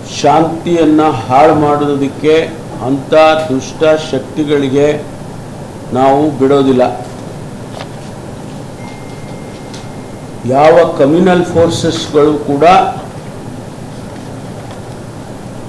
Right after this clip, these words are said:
ಅವರು ಯಾವುದೇ ಸಮುದಾಯದವರಾಗ್ಲಿ, ಅವರನ್ನ ಕಾನೂನು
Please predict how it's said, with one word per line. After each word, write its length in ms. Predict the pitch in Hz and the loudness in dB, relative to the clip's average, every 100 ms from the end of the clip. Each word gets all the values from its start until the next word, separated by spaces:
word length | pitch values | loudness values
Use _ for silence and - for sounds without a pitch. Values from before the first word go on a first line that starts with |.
| - - | -12 -2
ಅವರು 200 | 135 160 | 2 6
ಯಾವುದೇ 540 | 160 143 147 175 180 185 | 6 8 8 8 6 4
ಸಮುದಾಯದವರಾಗ್ಲಿ, 1200 | 180 160 170 170 165 156 156 151 143 123 110 - - - - - - - - - - - - - - - - - - - - - - - - | 4 2 6 6 6 6 6 6 4 2 -6 -8 -14 -14 -14 -14 -14 -14 -14 -14 -14 -14 -14 -14 -14 -14 -14 -12 -12 -12 -12 -12 -12 -10 -2
ಅವರನ್ನ 460 | 135 165 170 165 175 180 180 - | 2 6 6 6 6 6 4 4
ಕಾನೂನು 840 | 135 160 180 180 180 175 170 170 | 6 6 6 6 6 6 4 2